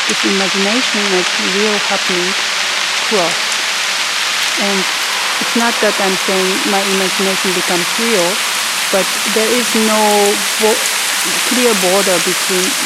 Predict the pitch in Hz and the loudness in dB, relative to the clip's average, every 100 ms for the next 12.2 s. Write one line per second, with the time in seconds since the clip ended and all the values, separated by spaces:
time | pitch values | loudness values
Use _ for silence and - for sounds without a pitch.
0 | 190 190 196 190 190 180 180 185 180 180 | -2 0 0 0 0 0 0 0 0 0
1 | 180 180 180 180 175 185 - - - 202 | 0 -2 0 -2 -2 -2 -2 -4 -4 0
2 | 190 175 165 - - - - 226 214 226 | 0 0 -2 -4 -4 -4 -2 0 0 2
3 | 208 190 185 170 208 196 185 156 - 196 | 2 2 0 0 0 0 -2 -2 -2 -2
4 | 175 185 - 196 185 190 185 180 - 220 | 0 -2 0 0 0 0 0 0 0 0
5 | 214 190 - - - - - - - - | 0 0 0 -2 -2 -2 -2 -2 0 0
6 | - - - - - - - - 196 196 | 0 0 0 2 2 2 2 4 4 4
7 | - - - 226 - 214 233 214 214 208 | 4 2 2 2 2 2 4 4 4 2
8 | - 208 190 - 185 185 - 196 190 208 | 2 2 2 2 2 0 0 0 2 2
9 | 185 170 185 180 180 - - - - - | 0 0 0 0 -2 -4 -4 -4 -4 -4
10 | - - - - - 214 214 247 247 - | -4 -4 -4 -4 -2 -2 0 0 0 -2
11 | - - - - - - - - - - | -4 -4 -4 -4 -4 -4 -2 -2 -2 -2
12 | 240 | -2